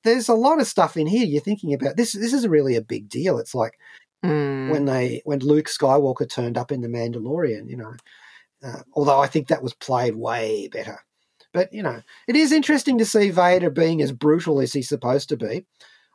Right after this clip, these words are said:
Speaker 2: Mm.
Speaker 1: I'm not, I'm not going, "Yay, brutal Darth <laughs> Vader."
Speaker 2: But you're, like, glad they're, you know, leaning into it.
Speaker 1: Yeah. What a thug, really. What a thug.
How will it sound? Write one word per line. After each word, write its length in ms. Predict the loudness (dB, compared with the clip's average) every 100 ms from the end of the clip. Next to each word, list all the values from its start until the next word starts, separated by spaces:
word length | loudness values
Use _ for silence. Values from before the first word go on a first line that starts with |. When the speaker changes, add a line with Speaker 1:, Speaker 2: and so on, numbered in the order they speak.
| _ _ _
Speaker 2:
Mm. 200 | 2 4
Speaker 1:
I'm 80 | 4
not, 260 | 2 0 -2
I'm 140 | 2
not 160 | 2 2
going, 300 | 2 2 2
"Yay, 640 | 4 6 6 4 0 -2 0
brutal 280 | 0 0
Darth 420 | 0 0 0 -4 -14 -12
<laughs> 100 | -6
Vader." 160 | -6 -8 -20 _ -20 -20 -20 -20 _ -10
Speaker 2:
But 220 | -4 0
you're, 100 | 2
like, 220 | 2 2 -4 _ _ _ _ _ -2
glad 340 | 2 4 4
they're, 160 | 2 0
you 260 | -2 -4
know, 180 | 0 0
leaning 380 | 2 0 -2 -2
into 300 | -4 -4 -8
it. 60 | -8
Speaker 1:
Yeah. 100 | -12 -18 -8
What 160 | 0 2
a 40 | 0
thug, 560 | -8 0 2 2 -2 -8
really. 420 | -2 -2 -2 -14 _ -8
What 140 | -6
a 60 | -6
thug. 300 | -6 -10